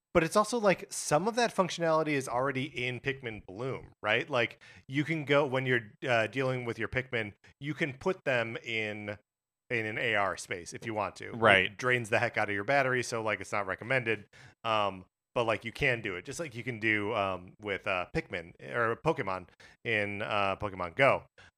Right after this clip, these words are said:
Speaker 1: Um, but yeah, what's, what's, what, what's going on here?
Speaker 2: Yeah, but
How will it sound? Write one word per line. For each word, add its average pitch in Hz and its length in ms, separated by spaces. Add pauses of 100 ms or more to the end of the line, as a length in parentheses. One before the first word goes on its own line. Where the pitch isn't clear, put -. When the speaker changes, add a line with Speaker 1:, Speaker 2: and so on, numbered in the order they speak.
Speaker 1:
Um, 92 500 (640)
but 180 100
yeah, 233 140
what's, 131 360
what's, 226 380
what, 208 300
what's 220 180
going 226 160
on 220 160
here? 107 240 (180)
Speaker 2:
Yeah, 104 280 (160)
but 254 260